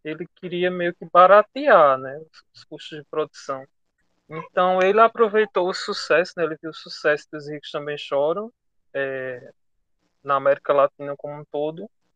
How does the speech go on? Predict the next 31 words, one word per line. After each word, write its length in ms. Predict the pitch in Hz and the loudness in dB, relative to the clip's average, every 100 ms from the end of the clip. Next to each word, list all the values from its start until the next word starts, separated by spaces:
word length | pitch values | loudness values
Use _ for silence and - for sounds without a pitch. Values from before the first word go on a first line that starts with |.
| _ _ _ _ - | _ _ _ _ -4
É, 260 | 139 135 | -2 0
a 60 | 139 | 0
novela 260 | 139 147 | 0 -2
foi 120 | 143 147 | -2 -10
exibida 260 | 143 139 | -12 -12
em 40 | 143 | 2
vários 300 | 139 147 - | 2 2 2
países 420 | 175 175 190 185 | 4 6 2 -4
e 60 | 214 | 0
resolveu 460 | 220 214 214 208 | 0 2 2 0
trazer 800 | 208 - 233 233 202 196 202 240 _ _ _ _ | 0 4 4 4 2 2 2 0 _ _ _ _
pra 200 | 196 226 | 4 4
cá. 420 | - 156 127 127 _ _ _ _ _ _ | 4 4 4 -2 _ _ _ _ _ _
E 60 | 180 | -18
se 140 | - | -8
mostrou 320 | 226 233 240 233 | -4 -2 -2 -2
uma 40 | |
decisão 360 | 233 - 220 220 | -4 -4 -6 -6
super 300 | 240 - 247 | -6 -2 -2
acertada, 500 | - 262 - 185 143 | -2 -8 -2 -2 -2
né, 100 | 139 | -6
porque 180 | 151 - | -4 -2
a 40 | 147 | 0
novela 340 | 156 156 151 | 2 0 -2
foi 180 | - 156 | -6 -8
um 140 | 185 | -4
verdadeiro 480 | 160 165 180 156 151 - | -2 2 2 2 -6 -2
fenômeno. 680 | 220 226 170 143 151 190 220 _ _ _ _ _ | -2 -2 -4 -4 -6 -8 -12 _ _ _ _ _
É, 800 | 147 143 143 139 135 135 131 127 _ - - _ _ | -4 0 0 0 -2 -2 -4 -8 _ -20 -20 _ _
ele 280 | 156 160 170 | -4 -2 -4
estreou 760 | - - 180 170 156 147 139 | -6 -2 0 0 0 -2 -4